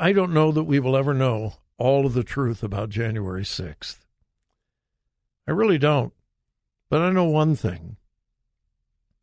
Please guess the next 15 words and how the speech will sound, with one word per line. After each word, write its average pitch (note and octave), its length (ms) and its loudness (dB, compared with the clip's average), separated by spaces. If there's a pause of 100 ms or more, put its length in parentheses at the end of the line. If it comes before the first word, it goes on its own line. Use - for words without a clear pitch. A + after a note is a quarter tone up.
(160)
Hundreds D#3+ 1040 -2 (300)
of A2+ 160 0
Americans A#2 1120 -2 (1300)
have B2+ 280 0
spent D3 560 -4 (1300)
an C3+ 160 0
unreasonable C#3 1120 2
amount C3+ 300 2
of A#2+ 80 -2
time C#3+ 400 -2
in A#2+ 120 -2
jail C3 440 0
and C#3 140 -2
in B2 140 -4
prison F#2 560 -6